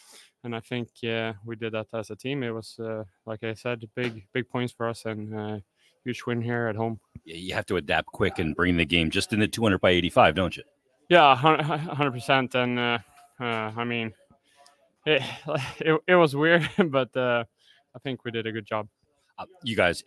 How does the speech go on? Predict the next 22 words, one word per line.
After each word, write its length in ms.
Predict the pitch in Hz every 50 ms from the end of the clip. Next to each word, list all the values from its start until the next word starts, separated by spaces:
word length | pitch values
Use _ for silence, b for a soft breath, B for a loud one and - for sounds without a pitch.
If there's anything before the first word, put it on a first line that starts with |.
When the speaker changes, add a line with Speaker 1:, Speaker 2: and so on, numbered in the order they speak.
| -
Speaker 2:
go 140 | - 127 127
into 140 | 131 123 107
the 80 | 85 78
third 260 | - - 90 82 -
period 340 | - - 76 73 73 69 -
tied, 420 | - - 78 71 71 65 64 65 _ -
and, 220 | 82 78 85 104 _ -
uh, 120 | 110 110 90 -
talking 200 | - 123 110 110
in 60 | 95 85
the 60 | 76
second 280 | - - - - 85
intermission, 540 | 78 76 78 78 76 73 - - 80 73 65 - _ b b b b b b b
uh, 120 | 82 80 - -
during 220 | - 101 87 78
the 80 | 78 78
intermission, 400 | 76 78 73 - - 80 73 71
saying, 180 | - 82 76 82
"Who's 220 | 90 139 147 -
gonna 160 | - 147 117
step 300 | - - - 117 80 - -
up?" 180 | - 71 58 -